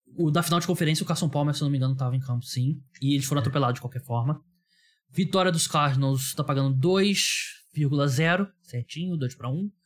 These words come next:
Speaker 1: Um e oitenta e três vitória dos Panthers, total quarenta e três pontos. Panthers favoritos por um vírgula cinco pontos.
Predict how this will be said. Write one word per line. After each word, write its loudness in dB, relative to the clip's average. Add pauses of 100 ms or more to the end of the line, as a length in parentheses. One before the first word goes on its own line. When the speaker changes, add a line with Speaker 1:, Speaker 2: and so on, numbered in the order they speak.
(460)
Speaker 1:
Um 2
e 6
oitenta 2
e -4
três 0
vitória 0
dos 0
Panthers, 2
total -2
quarenta -2
e -4
três -2
pontos. -2
Panthers -2
favoritos -2
por -4
um -2
vírgula -2
cinco -6 (480)
pontos. 0